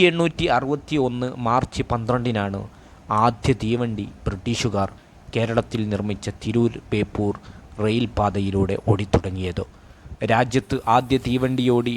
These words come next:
എട്ടു വർഷങ്ങൾക്കു ശേഷമാണ് കേരളത്തിൽ തീവണ്ടി ഓടിത്തുടങ്ങുന്നത്. ബേപ്പൂർ തുറമുഖം പ്രയോജനപ്പെടുത്തും വിധം ചരക്ക് ഗതാഗതവും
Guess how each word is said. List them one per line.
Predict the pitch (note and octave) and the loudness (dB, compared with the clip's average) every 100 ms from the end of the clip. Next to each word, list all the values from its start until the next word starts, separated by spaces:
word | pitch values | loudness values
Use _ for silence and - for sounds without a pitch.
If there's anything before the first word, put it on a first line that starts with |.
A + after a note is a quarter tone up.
| G#2+ | -4
എട്ടു | - - | -2 2
വർഷങ്ങൾക്കു | B2+ A2+ - C3 A#2 - B2 | 4 2 0 -2 -2 -2 -2
ശേഷമാണ് | A2+ A2 C3 A2 G#2 G2+ - - - - | 0 0 -2 -2 -4 -6 -10 -20 -16 -2
കേരളത്തിൽ | G#2+ G#2+ G#2+ - G2 F#2+ - - - | 0 2 0 -4 -10 -10 -14 -20 -10
തീവണ്ടി | G#2+ G#2+ A2 G2+ G2 - - | -4 0 0 -2 -6 -6 -2
ഓടിത്തുടങ്ങുന്നത്. | G2 G#2 G#2 F#2+ F2+ F2+ F2 F#2+ - - - - - - - A#2+ | 0 0 -2 -2 -4 -4 -4 -6 -10 -20 -20 -20 -20 -20 -8 2
ബേപ്പൂർ | C#3+ D#3 E3+ E3+ E3 | 2 4 2 0 2
തുറമുഖം | D#3+ D#3 D3+ D3 C3+ | 2 4 2 2 2
പ്രയോജനപ്പെടുത്തും | B2+ C3+ C#3+ C#3+ - C#3 B2+ C3+ B2+ | 6 6 6 2 4 2 2 0 0
വിധം | B2 A#2+ A2+ - - - - | 0 -2 -4 -14 -20 -20 -10
ചരക്ക് | A#2+ G#2+ A#2+ C#3+ | -4 -2 0 2
ഗതാഗതവും | B2+ A#2+ A#2 A#2+ A#2 A2+ | 4 6 6 6 4 2